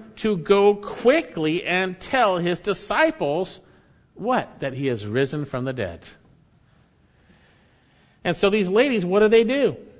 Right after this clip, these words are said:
They obey, don't they? Look at verse eight. "And they departed quickly from the tomb with fear and great joy and ran to report to his disciples."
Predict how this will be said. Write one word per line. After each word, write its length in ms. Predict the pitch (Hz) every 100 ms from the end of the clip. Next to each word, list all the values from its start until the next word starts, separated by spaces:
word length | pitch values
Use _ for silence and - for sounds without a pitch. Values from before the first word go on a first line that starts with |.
| _ _ _ _ _ _ _ _ _ _
They 200 | 110 113
obey, 320 | 120 127 117 104
don't 240 | 104 95
they? 220 | 90 85 - _ _ _ _ _ _ - - _
Look 180 | 165 233
at 140 | 220
verse 240 | 202 180 165
eight. 300 | 120 - - -
"And 160 | 135 127
they 120 | 123
departed 680 | 117 - 151 170 180 156
quickly 540 | - - 143 - 110 110 - _ _ _ _ _ _ _ _ _
from 200 | 139 165
the 80 |
tomb 340 | 175 - 135 127
with 140 | 117
fear 340 | - - 160 170
and 140 | 143
great 300 | 127 143 -
joy 260 | 127 113 117
and 160 | 110
ran 280 | 120 123 131
to 100 | 131
report 480 | 143 143 - 117 120
to 100 | 123
his 160 | 113 110
disciples." 840 | - - 107 104 - 110 -